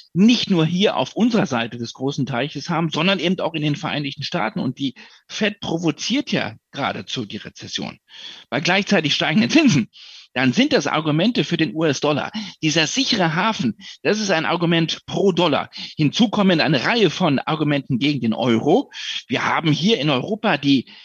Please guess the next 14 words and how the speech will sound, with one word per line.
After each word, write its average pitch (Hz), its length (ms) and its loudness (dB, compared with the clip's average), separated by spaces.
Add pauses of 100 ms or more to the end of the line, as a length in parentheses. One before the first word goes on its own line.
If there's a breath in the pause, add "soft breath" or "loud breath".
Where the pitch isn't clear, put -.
(180 loud breath)
Energieabhängigkeit, 160 1300 -2 (360 loud breath)
weniger, 175 540 0
deutlich 185 440 -2
weniger 147 320 2
als 107 140 -4
die 131 120 -4
Vereinigten 110 500 -6
Staaten. 135 520 -2 (360 loud breath)
Wir 185 300 0
sind 180 200 0
abhängig 156 540 -4
vom 135 200 -4
russischen 131 460 -6
Gas. 143 480 -2